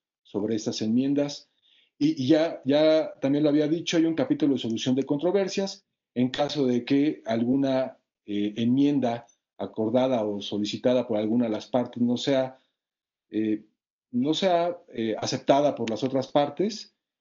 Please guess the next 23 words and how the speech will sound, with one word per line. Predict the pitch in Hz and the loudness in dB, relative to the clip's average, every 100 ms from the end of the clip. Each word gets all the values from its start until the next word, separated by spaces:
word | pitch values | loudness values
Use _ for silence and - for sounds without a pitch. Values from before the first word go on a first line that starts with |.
| _ _ | _ _
pues, | 156 151 143 - - | 0 0 -2 -8 -8
eh, | 117 113 - - | -4 -4 -4 -4
en | 113 | -2
este | 139 147 | 0 -2
caso | 139 135 | -2 -2
estaríamos | - 120 123 127 127 | -2 0 2 0 -2
ante | 110 | 0
un | 120 | 0
problema | 127 123 120 117 127 170 - _ _ _ _ _ _ | 2 2 2 2 2 -2 -8 _ _ _ _ _ _
que | 107 | -8
tendría | 107 110 120 | -4 0 0
que | 117 | 0
ser | 113 127 123 | -2 0 -2
resuelto | 113 110 120 110 127 127 _ _ _ _ - | -4 -2 -2 0 -4 -4 _ _ _ _ -6
a | |
través | 107 120 | 0 0
de | 113 | 0
un | |
procedimiento | 117 107 107 104 104 | -2 -2 -2 -2 -2
de | 104 | -4
solución | 95 90 104 | -4 -6 -4
de | 101 | -4
controversias. | - 82 - 139 - - - - | -6 -12 -12 -16 -14 -12 -12 -14